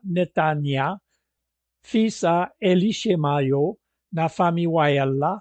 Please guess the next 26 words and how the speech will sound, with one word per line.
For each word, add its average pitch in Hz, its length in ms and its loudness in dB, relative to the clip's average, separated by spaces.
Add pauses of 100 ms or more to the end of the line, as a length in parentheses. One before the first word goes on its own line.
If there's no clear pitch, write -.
(340)
te 170 120 0
rive 180 340 2
avèk 175 480 0
dis 185 400 -6
òm 180 300 -4 (160)
pou 196 180 -2
te 190 180 0
fwape 185 460 0 (520)
Gedalia, 156 760 2 (380)
e 175 100 -2
li 170 160 0
te 180 180 0 (120)
mouri 196 420 2
ansanm 180 640 -2
avèk 175 400 -2
Jwif 190 480 -2 (100)
ak 180 220 -4 (140)
Kaldyen 160 720 0 (460)
ki 214 120 -2
te 185 140 4
avèk 156 440 0
li 185 200 -2 (380)
nan 170 220 -2
Mitspa 170 540 -2
yo. 139 220 -6 (760)
Alò 180 460 2